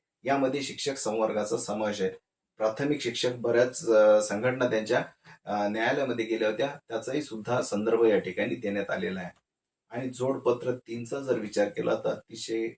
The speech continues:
म्हणजे दुःख होते मित्रांनो सांगताना की तीनशे सदोतीस, अ, पदसंवर्गाची त्यांनी जे शिफारस, अ,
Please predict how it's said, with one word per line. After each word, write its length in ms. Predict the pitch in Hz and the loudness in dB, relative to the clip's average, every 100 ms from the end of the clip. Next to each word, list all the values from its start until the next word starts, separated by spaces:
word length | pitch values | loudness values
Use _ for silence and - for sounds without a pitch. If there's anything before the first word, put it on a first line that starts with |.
| _ _ _ _ _ _ | _ _ _ _ _ _
म्हणजे 420 | 104 107 113 - - _ | -12 -4 -4 -4 -8 _
दुःख 320 | - 120 - | -14 -12 -2
होते 240 | - 120 127 | 0 2 2
मित्रांनो 360 | 120 113 110 | 0 0 0
सांगताना 460 | 110 101 104 110 127 131 - _ _ _ _ | 0 -2 -2 -2 -2 -10 -16 _ _ _ _
की 80 | 139 | -10
तीनशे 600 | 131 - 127 127 - 151 | -10 -10 -4 -2 0 -2
सदोतीस, 920 | - 107 117 131 - 165 - - - | -2 -2 -2 -2 -4 -6 -4 -2 -4
अ, 440 | 101 104 101 107 107 | 0 2 4 4 2
पदसंवर्गाची 1080 | - 117 143 143 120 120 113 110 110 123 120 | 4 4 4 2 2 2 4 4 2 -6 -2
त्यांनी 280 | 107 113 113 | -2 0 -2
जे 140 | 110 | -2
शिफारस, 540 | 107 113 110 110 - - | -2 -4 0 0 -2 -8
अ, 360 | 92 98 98 | -4 -2 -2